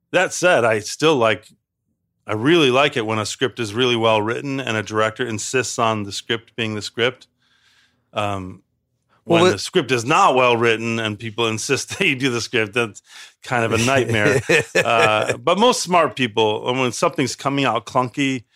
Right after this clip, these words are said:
Speaker 1: or it's hard to memorize, that's the, that's always, like, a, a little, like, canary in the coal mine thing with, with dialogue. If you can't memorize it for some reason,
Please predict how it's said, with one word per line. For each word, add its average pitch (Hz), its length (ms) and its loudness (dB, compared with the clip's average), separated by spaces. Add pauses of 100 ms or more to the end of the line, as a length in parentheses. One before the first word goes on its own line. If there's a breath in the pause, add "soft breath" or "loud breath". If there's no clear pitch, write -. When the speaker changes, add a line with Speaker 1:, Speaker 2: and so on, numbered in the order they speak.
(240 soft breath)
Speaker 1:
or 120 120 0
it's 117 120 -4
hard 151 220 2
to 127 60 0
memorize, 135 500 2
that's - 240 -2
the, 135 180 -4
that's 143 180 -4
always, 139 280 2
like, 120 140 -2
a, 98 160 -2 (420 soft breath)
a - 80 -4
little, 117 320 2
like, 104 220 0
canary 120 360 0
in 107 80 -2
the 107 80 -4
coal 117 240 -2
mine 107 260 0
thing 101 300 -4
with, 98 220 -8 (120)
with 104 300 -8 (580)
dialogue. 107 520 2
If 101 120 -12
you 117 80 -8
can't 143 380 -2
memorize 120 540 0
it 107 100 -6
for - 100 -14
some 104 220 -6
reason, 98 380 -8